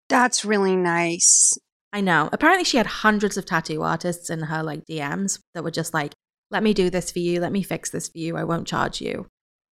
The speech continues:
Speaker 2: Which is really sweet, actually.
Speaker 1: It's two for
Speaker 2: Like
Speaker 1: one, right? I mean, like,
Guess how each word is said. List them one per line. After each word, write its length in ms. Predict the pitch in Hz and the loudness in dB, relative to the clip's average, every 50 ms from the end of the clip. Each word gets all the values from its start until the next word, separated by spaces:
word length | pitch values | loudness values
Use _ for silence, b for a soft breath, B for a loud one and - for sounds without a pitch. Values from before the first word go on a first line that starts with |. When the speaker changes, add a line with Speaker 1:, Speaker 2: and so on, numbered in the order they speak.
| _ _ | _ _
Speaker 2:
Which 160 | - 285 269 | -8 -2 2
is 140 | - 359 320 | 4 4 4
really 280 | 311 320 330 339 349 311 | 6 6 6 6 6 4
sweet, 600 | 320 - - 311 339 349 302 180 147 - - - - | 2 0 0 2 4 4 4 4 2 -2 -6 -10 -8
actually. 400 | - - - 330 277 247 320 285 | -2 2 2 2 2 2 0 2
Speaker 1:
It's 80 | 226 190 | 4 6
two 160 | 370 370 349 | 6 6 6
for 140 | - - 339 | 4 2 2
Speaker 2:
Like 180 | - 196 190 | 4 4 2
Speaker 1:
one, 340 | 202 - 165 139 135 175 196 | 2 0 -2 -4 -6 -4 0
right? 400 | 208 233 226 226 233 233 240 233 - | 2 4 4 6 6 6 4 4 2
I 80 | 247 233 | 0 0
mean, 260 | 247 254 254 254 247 | 0 0 0 -2 -2
like, 240 | 240 233 226 233 | 0 -2 -2 -2